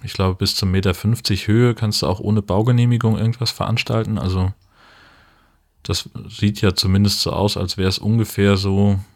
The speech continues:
ja, gerade noch. Aber, also wenn ich jetzt Gemeindevertreter wäre und würde sagen, so Mensch, wir haben uns hier diesen tollen Parkplatz ausgedacht.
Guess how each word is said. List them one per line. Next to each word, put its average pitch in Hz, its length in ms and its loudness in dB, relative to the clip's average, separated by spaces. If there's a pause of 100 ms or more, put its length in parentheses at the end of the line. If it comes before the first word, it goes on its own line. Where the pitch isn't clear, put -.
(400)
ja, 98 160 -2
gerade 95 320 0
noch. 110 320 0 (1400)
Aber, 82 540 0 (240)
also 82 240 -2
wenn 85 140 0
ich - 120 -2
jetzt 113 180 0
Gemeindevertreter 107 840 0
wäre 107 200 2
und 98 140 0
würde 98 160 0
sagen, 92 280 2
so 90 100 -2
Mensch, 87 280 -2
wir 85 100 0
haben 95 120 2
uns 101 160 0
hier 95 420 0
diesen 90 340 -4
tollen 92 240 -4
Parkplatz 90 420 -4
ausgedacht. 113 640 -4